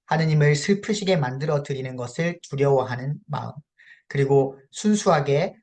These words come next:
하느님을, 하느님께서 나를 보고 계신다, 그리고 나와 함께 하신다라는 사실을 두려워하며 사랑하는 마음, 사모하는 마음으로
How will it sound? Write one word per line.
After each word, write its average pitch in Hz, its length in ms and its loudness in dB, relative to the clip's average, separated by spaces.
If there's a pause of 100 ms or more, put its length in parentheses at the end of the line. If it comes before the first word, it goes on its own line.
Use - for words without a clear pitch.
(120)
하느님을, 147 720 -2 (240)
하느님께서 156 580 -4
나를 131 220 -4
보고 151 240 -6
계신다, 131 580 -8
그리고 123 280 -6
나와 127 260 2
함께 175 280 0
하신다라는 131 840 -4
사실을 135 540 -2 (680)
두려워하며 135 800 0
사랑하는 151 680 2
마음, 120 300 -4
사모하는 139 640 -2
마음으로 123 600 -6